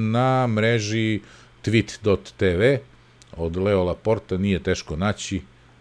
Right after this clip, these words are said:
pošto je Leo veoma popularan i, i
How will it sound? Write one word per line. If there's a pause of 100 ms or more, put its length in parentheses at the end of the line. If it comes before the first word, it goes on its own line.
pošto
je
Leo
veoma
popularan (520)
i, (680)
i